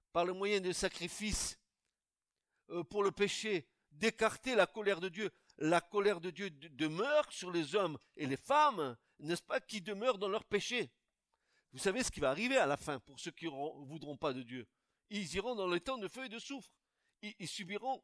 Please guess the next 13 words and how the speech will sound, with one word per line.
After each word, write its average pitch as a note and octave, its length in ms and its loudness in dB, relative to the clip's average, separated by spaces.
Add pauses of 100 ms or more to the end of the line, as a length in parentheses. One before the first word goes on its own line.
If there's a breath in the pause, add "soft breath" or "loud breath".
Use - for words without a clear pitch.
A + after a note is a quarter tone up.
la F3 200 4
colère C#4 400 2
de G#3 100 -4
Dieu A#3 260 -6
et G#3+ 40 2
la F#3+ 100 6
colère C4+ 360 0
de F#3+ 80 -2
l'agneau. C#3+ 400 -2 (1080 loud breath)
Eh E3 60 8
bien, A#3 220 4
les G3+ 160 6
Lévites C#4 440 0